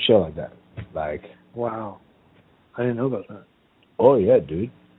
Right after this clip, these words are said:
Speaker 1: Some federal judge said, like, I don't know where the fuck that guy came from, but he just said to the Garcetti, all these people here, "You guys have, like, a month or something to take care of this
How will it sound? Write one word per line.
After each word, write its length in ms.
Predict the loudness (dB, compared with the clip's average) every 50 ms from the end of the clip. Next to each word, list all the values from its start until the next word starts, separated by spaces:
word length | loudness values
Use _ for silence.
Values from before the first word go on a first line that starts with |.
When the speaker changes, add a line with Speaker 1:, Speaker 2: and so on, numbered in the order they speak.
| _ _ 0 2
Speaker 1:
Some 300 | 2 2 2 2 -2 -4 -12 0 4
federal 260 | 6 6 8 6 4 2
judge 340 | 2 0 0 0 0 -2 -8 -14 -16 -18 _ _ -4 -2
said, 280 | 0 2 2 2 0
like, 180 | -2 -4 -6 -8 _ _ _ _ _ _ _ _ _
I 80 | 2 4
don't 80 | 6
know 80 | 6 8
where 120 | 8 8
the 140 | 8 6 4 4 0 -6 0
fuck 180 | 0 0 2 2
that 160 | 0 0 2
guy 160 | 4 4 4
came 240 | 4 2 -2 -2 -2 2
from, 240 | 2 2 2 2 -2 -6 _ _ _ _ _ _ _ _ _
but 160 | -6 -4 -2 0
he 120 | -2 -2
just 240 | 0 4 2 2 2 4 6
said 260 | 8 10 10 8 6 2 _ _ _ _ _ _ _ _ _ _ _ _ _ _ _ _ _ _ _ _ _ _ _ _ _ _ _ _ _ _ _ _ _ _ _ _ _
to 60 | 0 0
the 760 | 2 2 0 0 0 -2 -2 -2 -2 -4 -4 -6 -8 -10 -12 -14 _ _ _ _
Garcetti, 600 | -4 -4 -4 -4 2 6 8 8 8 8 6 6 6
all 120 | 6 4
these 140 | 4 0 -2 0
people 260 | 0 2 4 4 4
here, 180 | 6 6 4 4
"You 200 | 2 -2 -4 2
guys 240 | 6 6 6 6 4 0 -12 -18 _ -6
have, 280 | 0 4 6 6 6 4 0
like, 220 | -4 -4 -2 -2
a 80 | 0 2
month 360 | 4 4 6 4 4 2 0 -4
or 60 | -10 -2 0
something 320 | 0 0 0 -2 -8 -18 -18 _
to 80 | -18 -8
take 240 | 0 0 0 0 2
care 160 | 2 2 2
of 100 | 2 0
this 120 | -4 -6